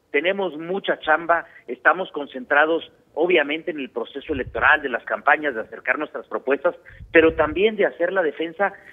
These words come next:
pues, de, de todas las sanciones que se nos han venido, eh,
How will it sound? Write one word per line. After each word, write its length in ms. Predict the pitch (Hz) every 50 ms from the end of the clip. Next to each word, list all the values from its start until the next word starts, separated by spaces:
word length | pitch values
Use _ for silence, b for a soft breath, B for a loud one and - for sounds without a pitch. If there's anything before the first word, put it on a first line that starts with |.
| B B -
pues, 220 | - 160 160 135
de, 320 | 135 156 156 156 156 139 -
de 120 | - 151 143
todas 340 | - - 196 233 254 247
las 140 | 220 175 - -
sanciones 420 | 151 131 - - 185 196 214 196
que 100 | - 151
se 140 | - - 131
nos 220 | 123 151 170 165 -
han 200 | 170 185 180 170
venido, 600 | 147 131 127 139 147 160 156 165 170 156 120 - - _ _ _ _ -
eh, 80 | 113